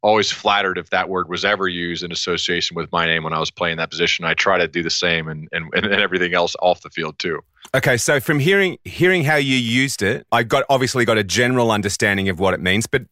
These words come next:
Speaker 2: I, I gotta be honest, first time I've heard it. W-, is there an actual meaning, or is it like a slang term that just sort of fulfills that sort of meaning?
Speaker 1: I think, I think it, it would mean courageous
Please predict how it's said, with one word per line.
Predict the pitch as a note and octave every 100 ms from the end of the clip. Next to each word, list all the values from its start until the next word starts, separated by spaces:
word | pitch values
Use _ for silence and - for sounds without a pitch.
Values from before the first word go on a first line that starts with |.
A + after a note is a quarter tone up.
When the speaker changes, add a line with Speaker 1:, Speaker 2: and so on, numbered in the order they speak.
| -
Speaker 2:
I, | E2 -
I |
gotta | A2+ C3+
be | A2
honest, | B2 A2+ - -
first | - B2+ B2
time | - A2+
I've | G#2+
heard | F2+ B2
it. | F#2+
W-, | D2 F#2+ -
is | A2+ A2+
there | B2 A2+
an | G#2
actual | A#2+ - B2+
meaning, | A2 G#2+ C3 F3+
or | A#2
is | G#2 F#2
it |
like | D#2 G2+ -
a |
slang | G2 - G2 G2 G2+ G2 G2
term | - G2 F#2
that | D#2
just | G2+ -
sort | F#2+
of | F2+
fulfills | - F2 - G#2 G2 F2+ F2+ - _ _ _ _ _
that | E2+ F2+ G#2 - _
sort | - - F#2+
of | F2
meaning? | F#2 F#2 F2+ D2+ -
Speaker 1:
I |
think, | - E3+ -
I | B2+ B2
think | E3+ - _ _
it, | A2
it | G#2+
would | A2
mean | G#2+ G#2 G2 F#2
courageous | - G2 G2 G2+ G2+ G#2+ - - -